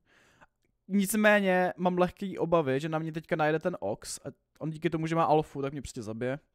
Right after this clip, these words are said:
Protože já jsem na ránu. Hrozně by to chtělo, aby můj tým, aby můj tým prostě něco dělal, ale omlouvám se, omlouvám se, ale, eh, na-, n-, například tady naše česká četa, pan Dickermax a pan Arl, eh, zahráli naprostou tušku.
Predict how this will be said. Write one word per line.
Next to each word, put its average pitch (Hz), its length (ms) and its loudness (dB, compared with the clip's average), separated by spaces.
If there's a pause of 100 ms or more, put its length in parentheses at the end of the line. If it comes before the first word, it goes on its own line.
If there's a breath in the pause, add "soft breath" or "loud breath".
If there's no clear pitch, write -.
(340 soft breath)
Protože 139 260 -6
já 127 80 0
jsem 123 180 -8
na 113 80 -2
ránu. 120 320 -2 (420 soft breath)
Hrozně 254 400 6
by 247 100 2
to 262 100 4
chtělo, 220 320 6
aby 208 160 6
můj 220 220 4
tým, 185 440 -4 (400)
aby 180 140 2
můj 190 220 -2
tým 170 240 -6
prostě 170 240 -6
něco 165 200 -6
dělal, 135 380 2
ale 127 340 0
omlouvám 196 340 4
se, 160 220 2 (140)
omlouvám 156 360 4
se, 143 200 -6
ale, 127 540 2 (880 soft breath)
eh, 127 720 0 (600 loud breath)
na-, 170 160 -2 (180)
n-, 175 440 -6
například 180 440 0
tady 160 200 0
naše 156 220 -2
česká 156 480 0
četa, 131 500 -2
pan 139 280 -4
Dickermax 135 600 -6
a - 40 -12
pan 139 260 -2
Arl, 131 560 0
eh, 117 340 -4
zahráli 147 420 0
naprostou 175 440 -4
tušku. 165 640 -2